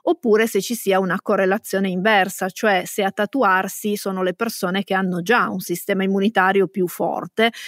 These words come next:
e quindi registrano meno effetti negativi, perché se tu ti fai un tatuaggio e stai molto male, poi non te ne fai un secondo, mentre invece se stai bene, co-, magari continui se ti piace.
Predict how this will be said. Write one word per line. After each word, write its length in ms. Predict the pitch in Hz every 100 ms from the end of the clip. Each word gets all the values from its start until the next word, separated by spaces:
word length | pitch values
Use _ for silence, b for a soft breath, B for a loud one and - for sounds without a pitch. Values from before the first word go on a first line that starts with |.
| B
e 120 | -
quindi 340 | 247 233 214 226
registrano 640 | 202 196 190 - 208 196
meno 400 | 202 165 170 180
effetti 460 | - 185 - 175 190
negativi, 560 | 175 170 175 214 180
perché 280 | 180 196 185
se 140 | 175 170
tu 140 | 190
ti 100 | 196
fai 160 | 208 185
un 80 |
tatuaggio 500 | 185 190 214 190 180
e 60 | -
stai 220 | - 185
molto 360 | 185 180 170 208
male, 500 | 202 185 175 175 180
poi 180 | - 175
non 160 | 175
te 80 | 175
ne 100 | 185
fai 220 | 180 190
un 80 | 180
secondo, 560 | 185 185 214 202 175 175
mentre 300 | 175 175 233
invece 340 | 190 - -
se 140 | 175 -
stai 240 | - 240
bene, 400 | 180 - 156 180
co-, 160 | - 247
magari 320 | 202 233 185 180
continui 540 | 175 175 196 190 202
se 140 | -
ti 120 | 185 175
piace. 540 | 175 156 185 196 185